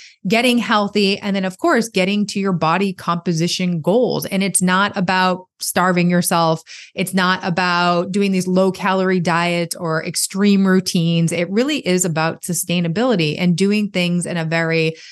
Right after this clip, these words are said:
simple and strategic way. So in the beginning of the program, we focus on things like mindset, um, on getting enough protein, on getting consistent with workouts. We talk about all of that for many, many weeks before we even get into the macros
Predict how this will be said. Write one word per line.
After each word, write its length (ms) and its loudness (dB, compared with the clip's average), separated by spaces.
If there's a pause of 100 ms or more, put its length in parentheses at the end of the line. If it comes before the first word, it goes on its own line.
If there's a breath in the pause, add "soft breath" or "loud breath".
(200 loud breath)
simple 840 2
and 260 0
strategic 920 -2
way. 280 -2
So 360 2
in 180 0
the 80 2
beginning 380 2
of 80 2
the 60 0
program, 640 0
we 140 2
focus 380 -2
on 200 -2
things 300 -2
like 160 -4 (100)
mindset, 720 0 (400 loud breath)
um, 480 0
on 500 0
getting 280 2
enough 320 2
protein, 760 0
on 420 0
getting 360 0
consistent 540 0
with 180 0
workouts. 600 -2 (260 loud breath)
We 140 2
talk 240 0
about 340 0
all 400 2
of 200 -2
that 340 0
for 460 -2
many, 280 2
many 200 2
weeks 360 2
before 420 0
we 120 2
even 280 0
get 220 0
into 400 -2
the 160 -2
macros 880 0